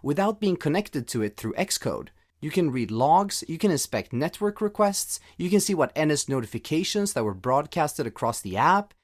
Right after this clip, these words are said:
you can debug your S Q Lite or Core Data database, you can even mock the location of a device, and you can do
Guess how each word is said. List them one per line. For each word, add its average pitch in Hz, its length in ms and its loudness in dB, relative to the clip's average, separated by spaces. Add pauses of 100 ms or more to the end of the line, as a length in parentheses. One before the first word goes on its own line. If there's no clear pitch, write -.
you 147 100 -6
can 202 120 4
debug 165 360 4
your 135 180 -2
S 151 160 -2
Q 139 220 -2
Lite 139 440 4
or 117 80 -4
Core 147 300 -2
Data 110 340 -2
database, 208 680 2 (260)
you 185 120 0
can 226 220 -2
even 240 400 2
mock 175 420 6
the 185 80 -2
location 170 680 -2
of 143 200 0
a 135 40 -2
device, 127 600 2 (420)
and 180 80 2
you 208 80 2
can 202 140 2
do 208 260 -2